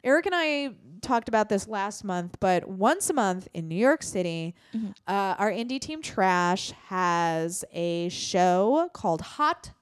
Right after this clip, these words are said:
Speaker 1: Goss.
Speaker 2: Yes.
Speaker 1: Where we, uh, collect a bunch of gossip from the audience anonymously,
Speaker 2: Mm-hmm.
Speaker 1: and it's really, really fun. We read all of their, their juicy, juicy gossip.
Speaker 2: Mm-hmm.
Speaker 1: It is February fifteenth,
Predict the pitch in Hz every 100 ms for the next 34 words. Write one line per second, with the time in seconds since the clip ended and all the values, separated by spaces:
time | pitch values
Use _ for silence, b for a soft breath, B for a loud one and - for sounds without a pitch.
0 | _ 170 160 117 131 - - - - -
1 | - - 190 196 190 190 185 180 185 175
2 | 175 170 175 - - 165 160 - - 240
3 | 254 220 208 170 226 240 - 247 - -
4 | 214 185 180 202 220 220 226 - - b
5 | - 180 190 226 233 - 254 247 247 -
6 | 233 208 196 190 175 190 294 311 320 320
7 | 294 269 269 262 262 b b 202 196 196
8 | 247 262 269 269 - - 220 226 208 202
9 | 190 185 180 160 160 160 180 311 330 -
10 | 302 262 254 262 226 208 196 185 190 185
11 | B B B - 226 233 233 - 208 208
12 | 202 - - 196 247 320 370 349 339 -
13 | 240 226 349 -